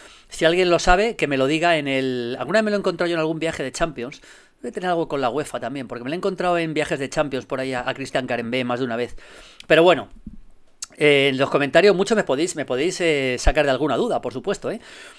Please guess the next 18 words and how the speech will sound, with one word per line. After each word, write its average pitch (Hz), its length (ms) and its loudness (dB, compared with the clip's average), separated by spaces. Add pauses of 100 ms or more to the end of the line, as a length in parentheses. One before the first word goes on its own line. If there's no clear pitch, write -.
(320)
El 160 160 6
gran 247 240 6
Clarence 240 420 4
Seedorf, 127 320 2
vaya 139 220 2
once 135 160 -8
que 120 100 -6
tenía 127 160 -6
el 127 80 -6
Madrid, 117 300 -6
¿eh? - 100 -14
El 143 140 -2
gran 220 180 6
Clarence 202 340 4
Seedorf. 113 440 -2
Bueno, 160 180 4
Clarence 180 300 2
Seedorf 208 340 2